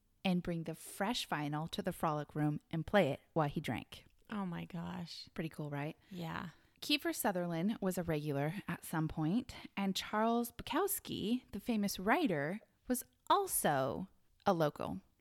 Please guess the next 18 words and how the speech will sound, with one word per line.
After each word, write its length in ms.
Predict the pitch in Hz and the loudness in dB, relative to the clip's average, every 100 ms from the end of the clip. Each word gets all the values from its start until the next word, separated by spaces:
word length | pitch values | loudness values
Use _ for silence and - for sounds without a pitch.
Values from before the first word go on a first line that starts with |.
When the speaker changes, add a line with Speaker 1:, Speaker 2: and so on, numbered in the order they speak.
| - | -6
Speaker 1:
patron 400 | 185 - 240 190 _ _ _ _ _ - | -6 -6 -10 -14 _ _ _ _ _ -2
who 60 | |
went 180 | 165 - | 0 -2
there. 220 | - - - _ | -4 -10 -14 _
He 180 | - 220 | 2 6
also 200 | 208 233 | 8 6
went 120 | 226 | 6
to 80 | - | 6
a 20 | |
lot 260 | 233 202 160 | 8 8 8
of 80 | 151 | 8
bars 380 | 120 82 - - | 6 6 4 6
I 100 | - | 8
found 460 | 190 202 160 196 254 | 10 10 10 10 8
in 100 | 208 | 10
L 200 | 175 180 | 10 10
A. 160 | 240 240 - 262 - _ _ - | 10 10 6 -2 -2 _ _ 2
And 640 | 294 302 226 170 165 196 | 6 8 6 4 2 0